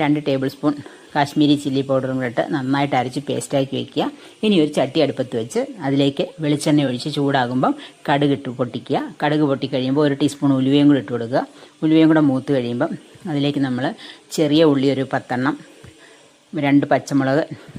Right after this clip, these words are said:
ഒരു നാലഞ്ചല്ലി വെളുത്തുള്ളി, ഒരു കഷ്ണം ഇഞ്ചി, ഇതെല്ലാം കൂടെ പൊടിയായിട്ട് അരിഞ്ഞത് ചേർത്ത് ഒരു തണ്ട് കറിവേപ്പിലയും കൂടെ ചേർത്ത് നന്നായിട്ട് വഴറ്റുക. ഇത് വഴന്ന് വരുമ്പോൾ അതിലേക്ക് നമ്മൾ നേരത്തെ അരച്ച് വെച്ച തക്കാളി പേസ്റ്റും കൂടെ ചേർത്ത് കൊടുക്കുക. എന്നിട്ട് ആ തക്കാളി പേസ്റ്റിൻ്റെ വെള്ളമയമൊക്കെ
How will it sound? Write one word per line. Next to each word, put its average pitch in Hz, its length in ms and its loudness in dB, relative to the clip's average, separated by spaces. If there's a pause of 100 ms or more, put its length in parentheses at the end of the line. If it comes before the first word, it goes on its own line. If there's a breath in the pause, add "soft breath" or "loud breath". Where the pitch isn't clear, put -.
ഒരു 147 160 0
നാലഞ്ചല്ലി 139 540 2
വെളുത്തുള്ളി, 139 440 0 (640 loud breath)
ഒരു 170 120 2
കഷ്ണം 147 300 0
ഇഞ്ചി, 127 280 -2
ഇതെല്ലാം 147 260 4
കൂടെ 139 200 2
പൊടിയായിട്ട് 135 400 0
അരിഞ്ഞത് 123 300 -2
ചേർത്ത് 117 280 -2 (240)
ഒരു 151 120 2
തണ്ട് 143 240 2
കറിവേപ്പിലയും 143 480 0
കൂടെ 147 160 0
ചേർത്ത് 127 220 -2 (100)
നന്നായിട്ട് 139 460 0
വഴറ്റുക. 120 300 -2 (360)
ഇത് 190 180 0
വഴന്ന് 143 280 4
വരുമ്പോൾ 135 260 2
അതിലേക്ക് 135 300 0
നമ്മൾ 139 140 4 (120)
നേരത്തെ 135 400 0
അരച്ച് 139 220 0
വെച്ച 151 220 0
തക്കാളി 139 380 -2
പേസ്റ്റും 160 300 -2
കൂടെ 156 200 0
ചേർത്ത് 131 260 -4
കൊടുക്കുക. 127 300 -2 (300 loud breath)
എന്നിട്ട് 151 220 0
ആ - 100 -4
തക്കാളി 147 420 -2
പേസ്റ്റിൻ്റെ 156 420 -2 (680 loud breath)
വെള്ളമയമൊക്കെ 156 560 4